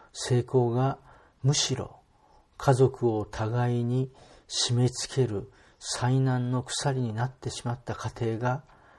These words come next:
あまりにも多くあります。外見的には素晴らしく華やかに見えますが、結局は夫と妻が、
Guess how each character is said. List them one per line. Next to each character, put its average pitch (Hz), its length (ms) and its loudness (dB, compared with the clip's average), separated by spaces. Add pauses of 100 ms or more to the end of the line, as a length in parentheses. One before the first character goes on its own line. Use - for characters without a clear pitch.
(200)
あ - 120 0
ま 127 160 2
り 135 100 -2
に 139 120 -2
も 117 340 -8
多 104 160 -8
く - 220 -8
あ 107 40 -2
り 90 100 -8
ま - 140 -12
す。 - 280 -16 (2000)
外 120 220 2
見 131 220 4
的 131 280 2
に 139 100 4
は 123 120 4
素 - 160 -4
晴 127 160 4
ら 131 120 2
し - 160 -8
く 113 300 -10 (580)
華 123 260 0
や 131 120 4
か - 160 -10
に 98 140 -8
見 98 200 -4
え 107 40 -2
ま 113 140 0
す - 180 -8
が、 - 240 -12 (880)
結 - 200 -6
局 - 260 -4
は 104 220 0 (360)
夫 - 460 -4
と 120 160 -2
妻 110 420 0
が、 - 240 -12